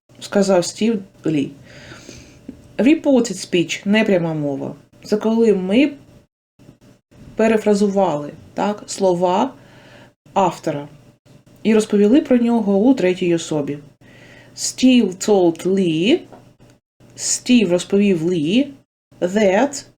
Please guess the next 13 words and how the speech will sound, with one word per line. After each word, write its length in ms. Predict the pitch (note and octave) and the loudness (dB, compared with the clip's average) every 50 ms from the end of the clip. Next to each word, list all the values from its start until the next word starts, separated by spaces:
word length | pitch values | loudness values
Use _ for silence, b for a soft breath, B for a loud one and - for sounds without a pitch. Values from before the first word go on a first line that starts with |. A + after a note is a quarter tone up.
| _ _ _ _ _ _ | _ _ _ _ _ _
може 300 | G3+ G#3 G#3+ G3+ G3+ G3+ | 2 2 2 4 2 0
бути, 300 | F3+ G3+ A3 A3 - F#3 | 0 0 0 0 0 0
може 260 | F3 F3+ F3 E3+ F3 | 0 -2 -2 -2 -2
не 120 | F3 F3+ E3+ | -2 -2 -4
бути 300 | D3+ D3+ D3+ D#3 G3 G3+ | -4 -4 -4 -2 -2 -2
в 60 | G#3+ | 0
реченні, 540 | A3+ A#3 A#3 A#3 - B3 B3 B3+ C4 C#4 C#4 B B B B B B B B B B B B _ - | 0 -2 -2 0 2 4 6 6 6 4 2 B B B B B B B B B B B B _ -14
he, 640 | - - - B3+ B3 G#3 G3 F#3+ F#3+ G#3+ B3+ C#4 C4 - - | -12 -2 2 2 4 4 2 2 2 2 2 2 0 -2 -2
тобто 320 | - G#3 G3+ - G#3+ G3 | -2 -2 0 0 0 2
ми 320 | G3 G3+ G#3 G#3 G3+ G3 G3 - | 2 2 2 2 2 0 0 0
I 460 | - - G3 F3+ E3 E3 E3 D#3 - - | 0 0 2 2 2 2 2 0 -2 -2
у, 360 | D#3+ F#3 F3+ F3+ F3 E3+ E3 | -2 -2 0 0 2 2 2
о, 840 | D3+ D3+ - - - E3 D#3+ D#3+ D#3+ D#3 D3+ D3+ D3+ D3+ D3 - - | 0 -2 -4 -4 -4 -2 -2 -4 -4 -6 -6 -6 -8 -8 -8 -8 -8